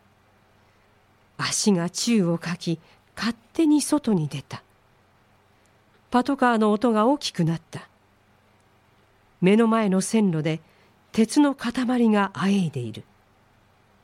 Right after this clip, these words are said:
その時、誰かが私の名を呼んだ。私は周りを見回した。「行っ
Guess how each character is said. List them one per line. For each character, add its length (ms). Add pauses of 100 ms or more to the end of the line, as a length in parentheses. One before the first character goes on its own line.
(600)
そ 200
の 140
時、 400 (1080)
誰 260
か 160
が 140
私 400
の 140
名 220
を 60
呼 140
ん 140
だ。 180 (1600)
私 480
は 200 (320)
周 240
り 140
を 100
見 140
回 280
し 100
た。 180 (3000)
「行 160
っ 40